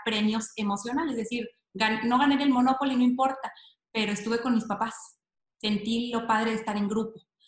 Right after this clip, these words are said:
Este, en cambio, un dopaminérgico es,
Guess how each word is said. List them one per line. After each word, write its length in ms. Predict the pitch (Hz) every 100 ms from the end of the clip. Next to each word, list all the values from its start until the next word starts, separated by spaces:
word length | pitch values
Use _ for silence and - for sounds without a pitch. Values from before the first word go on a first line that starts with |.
| _ _
Este, 720 | - 190 190 - 208 185 180 196
en 140 | 190
cambio, 340 | 190 190 220 202
un 180 | 180
dopaminérgico 960 | 180 - 269 240 196 185 226 - 254 247
es, 240 | 202 214